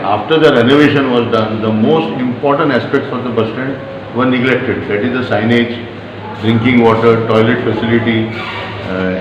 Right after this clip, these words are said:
entry, exit, lighting system, all this was neglected. Now, today's meeting, we had asked for a joint,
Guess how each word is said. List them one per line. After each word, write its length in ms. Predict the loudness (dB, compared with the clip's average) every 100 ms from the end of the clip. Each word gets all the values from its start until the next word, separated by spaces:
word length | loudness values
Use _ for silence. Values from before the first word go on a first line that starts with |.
| 0
entry, 340 | 0 2 4
exit, 340 | 4 4 2 2 -2 -8 -10 -10 -10 -6
lighting 420 | 2 4 4 2 0
system, 520 | -2 -4 -2 -2 -2 -4
all 260 | -2 0
this 200 | 0 0
was 180 | 0 0
neglected. 460 | 0 0 -2 -2 -6 -6 -10 -12 -12 -14 -10
Now, 400 | -2 0 0 0
today's 340 | 0 4 4 4
meeting, 320 | 0 0 0
we 80 | 2
had 180 | 2 2
asked 340 | 2 0 0
for 160 | -2 -2
a 60 | -2 -4 -8 -10 -10 -12 -4
joint, 400 | 2 4 4 2